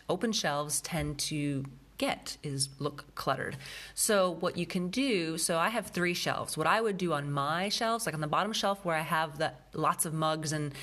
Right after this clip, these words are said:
and tea stuff, I would probably just slim it down to four to six mugs. I have, like, ten or twelve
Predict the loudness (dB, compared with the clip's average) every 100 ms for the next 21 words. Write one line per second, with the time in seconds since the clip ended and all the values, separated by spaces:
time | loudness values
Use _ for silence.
0 | -12 -4 -2 0 0 0 2 2 2 -2
1 | -2 0 0 0 0 -2 -2 -8 -16 -16
2 | -20 -10 -2 0 2 2 2 2 2 0
3 | 0 2 2 0 -4 -16 -20 -12 -8 0
4 | 2 2 2 0 0 -2 2 2 2 0
5 | 0 0 0 0 -2 -4 -10 -6 -2 -2
6 | 0 2 2 2 -4